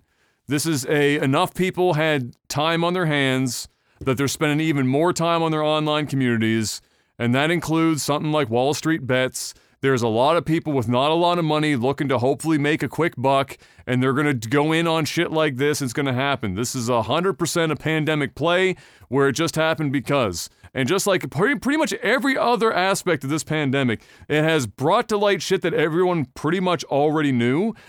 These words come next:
but it put it in an even bigger spotlight where now they, now we know just, we're knowing, we know now even more how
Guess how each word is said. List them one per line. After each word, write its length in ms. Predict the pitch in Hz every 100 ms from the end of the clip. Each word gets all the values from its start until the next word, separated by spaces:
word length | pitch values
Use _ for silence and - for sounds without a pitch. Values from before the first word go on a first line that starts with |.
| -
but 240 | 113 160
it 180 | 175 175
put 220 | - 196
it 100 | 208
in 140 | 202 180
an 100 | 170
even 400 | 185 175 160 120
bigger 400 | 101 185 180 170
spotlight 720 | - 165 160 156 135 110 -
where 160 | 117 135
now 240 | 160 180
they, 220 | 180 175 - - -
now 240 | 131 196 247
we 120 | 247
know 220 | 214 202
just, 640 | 143 - 185 214 - - - _ _ _
we're 140 | 151 226
knowing, 340 | 247 247 240
we 80 | 202
know 200 | 247 254
now 300 | 208 214 214
even 360 | 208 214 196 175
more 560 | 151 170 190 180 147
how 440 | 135 160 160 156